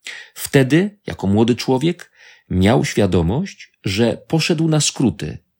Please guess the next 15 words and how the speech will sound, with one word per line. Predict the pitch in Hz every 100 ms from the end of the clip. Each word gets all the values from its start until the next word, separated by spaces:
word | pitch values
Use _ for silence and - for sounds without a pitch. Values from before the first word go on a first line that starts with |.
| _ _ _
a | -
przez | - 107 87
ludzi | 104 151 110
morza | 98 92 80 85 135 170
takie | - - 90 90
podejście | _ - 101 117 151 -
do | 104 98
kariery | 90 80 80 85 143 - - _
uznawane | - 98 110 95 82 85
było | 107 127 131
za | 117 117 127 _ -
uzurpację. | 117 120 107 80 - - - - _ _ _ _ _ - - -
Marynarze | 123 123 113 90 87 95 139 160 _ _
darzyli | - 98 92 127 151
szacunkiem | - 98 - 151 147 101